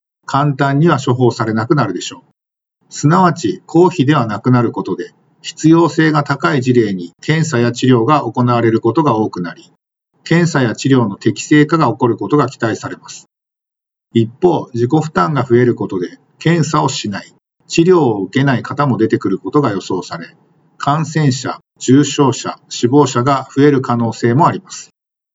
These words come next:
なお、政府は五類への移行に合わせて、屋内でのマスクの着用をやめることも推奨していくようですが、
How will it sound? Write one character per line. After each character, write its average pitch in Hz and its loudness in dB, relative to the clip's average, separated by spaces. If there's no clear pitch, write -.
な 156 2
お、 - -8
政 180 2
府 120 2
は 92 -2
五 127 4
類 170 6
へ 135 2
の 131 4
移 104 -4
行 117 2
に 113 0
合 107 0
わ 117 2
せ 104 -4
て、 87 -4
屋 113 2
内 139 2
で 143 2
の 123 0
マ 123 2
ス 127 -8
ク 135 -2
の 113 0
着 - -4
用 104 0
を 101 -4
や 110 -4
め 139 2
る 147 2
こ 139 0
と 156 0
も 123 2
推 117 2
奨 117 -2
し - -10
て 110 0
い 104 0
く 117 0
よ 120 2
う - -4
で - -10
す - -14
が、 - -14